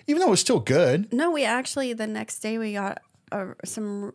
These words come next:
Speaker 2: a really amazing moments, um,
Speaker 1: Yeah.
Speaker 2: where the weather broke and we got some beautiful shots on the ocean and stuff, but, um, even went up to, um, the state park there and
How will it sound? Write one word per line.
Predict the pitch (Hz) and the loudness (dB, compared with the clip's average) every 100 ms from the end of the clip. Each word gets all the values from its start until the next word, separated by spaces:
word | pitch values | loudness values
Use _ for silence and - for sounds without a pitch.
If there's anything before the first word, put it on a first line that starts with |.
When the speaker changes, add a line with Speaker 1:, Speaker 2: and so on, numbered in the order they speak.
| - | -8
Speaker 2:
a | 196 | -6
really | 196 202 214 208 | -4 -2 -2 -4
amazing | - 190 190 190 190 180 | -4 -4 -4 -4 -6 -4
moments, | 175 190 185 - - - - | -6 -6 -6 -8 -6 -8 -2
um, | 180 | 2
Speaker 1:
Yeah. | 160 | 2
Speaker 2:
where | 180 - 185 180 165 175 180 - _ - | 2 -6 -6 -6 -4 -6 -8 -14 _ -6
the | 190 | -4
weather | 180 175 180 | -2 -2 -6
broke | 175 170 160 170 147 | -6 -6 -6 -8 -8
and | 151 175 - - - - _ - | -6 -8 -12 -20 -20 -20 _ -8
we | 202 | -4
got | 180 - | -2 -4
some | - 165 | -6 -6
beautiful | 156 170 170 165 170 | -6 -8 -10 -10 -10
shots | - 87 - 175 | -8 -8 -8 -8
on | 175 | -6
the | 170 | -6
ocean | - 160 - 170 | -6 -8 -8 -8
and | 151 165 | -8 -10
stuff, | - 170 170 - | -8 -8 -10 -10
but, | 165 170 - - - _ _ | -10 -10 -12 -20 -20 _ _
um, | 175 170 165 147 175 | -6 -6 -6 -10 -6
even | 226 202 196 185 | -4 0 0 0
went | 185 - | -4 -6
up | - - | -8 -8
to, | - 175 170 165 170 - _ _ | -8 -4 -4 -6 -8 -12 _ _
um, | 190 175 175 | -8 -6 -6
the | 175 | -8
state | - - | -8 -10
park | - 165 - | -8 -10 -8
there | 170 156 | -8 -6
and | 123 156 | -6 -6